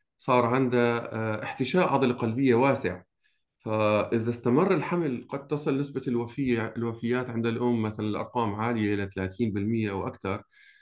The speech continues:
فخوفًا من هالأم، هي أحد أسباب، هي أسباب والدية أو تتبع للأم. قد يكون أحيانًا، آه، في أسباب وراثية، الأم والأب يحملوا مورثة معينة،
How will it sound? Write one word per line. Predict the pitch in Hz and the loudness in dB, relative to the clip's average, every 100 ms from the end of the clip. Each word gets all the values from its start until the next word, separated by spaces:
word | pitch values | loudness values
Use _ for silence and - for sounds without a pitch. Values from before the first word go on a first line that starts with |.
| _ _ | _ _
فخوفًا | - 110 - 170 170 147 | -6 -4 0 0 0 2
من | 123 110 | 2 2
هالأم، | 113 113 95 | -2 -4 -6
هي | 123 147 | -4 -4
أحد | 131 131 104 | -4 -4 -4
أسباب، | 117 - 95 71 - | -8 -4 -4 -4 -6
هي | 165 - | -6 -4
أسباب | 151 160 156 139 - | -4 0 0 -2 -2
والدية | 131 127 123 131 101 104 98 | 0 2 2 2 0 0 -4
أو | 113 113 107 - _ | -6 -6 -8 -14 _
تتبع | 120 117 113 | -10 -4 -2
للأم. | 104 101 101 123 - - - - _ - | 0 -2 -2 -4 -6 -12 -20 -20 _ -6
قد | 233 | -4
يكون | 208 190 190 | -2 0 2
أحيانًا، | 175 - 151 151 131 120 117 113 | 0 0 2 2 2 2 0 -4
آه، | |
في | 110 143 | -2 -4
أسباب | 123 - 127 120 107 107 | -4 -4 -2 -2 -2 0
وراثية، | 117 113 110 - 127 104 | 2 2 0 -4 -2 0
الأم | 107 113 110 131 117 | 0 -2 -2 0 2
والأب | 110 120 117 - | 2 0 -2 0
يحملوا | 120 127 110 104 98 101 | 0 2 2 2 0 0
مورثة | 107 110 107 107 101 | 0 2 0 0 0
معينة، | 98 101 107 104 107 | 0 -2 -2 0 0